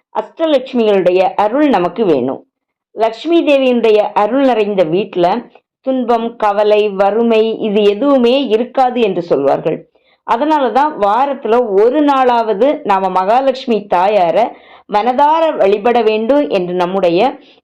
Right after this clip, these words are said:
பெரியவங்க நமக்கு சொல்லியிருக்காங்க. நம்முடைய வழிபாட்டுல விநாயகருக்கு அடுத்து மகாலட்சுமி வழிபாடு ரொம்பவும் முக்கியத்துவம் வாய்ந்த வழிபாடாக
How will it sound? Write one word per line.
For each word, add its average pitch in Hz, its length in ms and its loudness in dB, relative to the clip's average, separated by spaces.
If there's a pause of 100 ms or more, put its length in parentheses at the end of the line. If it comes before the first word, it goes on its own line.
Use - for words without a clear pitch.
(100)
பெரியவங்க 254 500 0
நமக்கு 220 280 -4
சொல்லியிருக்காங்க. 175 680 -2 (580)
நம்முடைய 320 440 0
வழிபாட்டுல 226 600 0 (200)
விநாயகருக்கு 254 840 0 (120)
அடுத்து 190 460 0 (220)
மகாலட்சுமி 240 760 0
வழிபாடு 180 560 2 (120)
ரொம்பவும் 247 640 0
முக்கியத்துவம் 220 720 -2
வாய்ந்த 185 380 0 (460)
வழிபாடாக 220 640 0